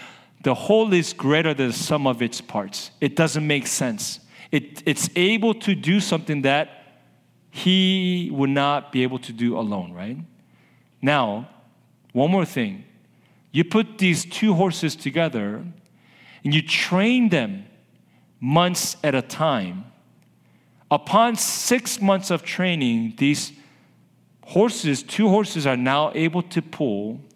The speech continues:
not eight thousand, not twenty-four thousand, but they pull up to thirty-two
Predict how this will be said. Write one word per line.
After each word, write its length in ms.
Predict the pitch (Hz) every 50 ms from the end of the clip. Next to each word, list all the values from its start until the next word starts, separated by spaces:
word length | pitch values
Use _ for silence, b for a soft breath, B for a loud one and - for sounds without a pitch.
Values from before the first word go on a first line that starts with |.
| b b b b b b b b b
not 260 | 110 123 143 165 160
eight 240 | 180 180 202 202 -
thousand, 540 | 185 165 147 135 127 120 117 127 131 139
not 220 | 131 123 139 151 -
twenty-four 420 | - 180 185 190 185 190 185 180
thousand, 640 | 170 180 - 120 110 107 107 104 110 107 107 110 117 - B B B B B B B B B B
but 140 | - 120 110
they 100 | 123 120
pull 300 | 117 - - 165 160 147
up 80 | 135 -
to 120 | - 120
thirty-two 1500 | - - - - - 156 156 156 160 160 165 170 170 170 160 - - _ _ _ - - - 147 143 135 135 131 131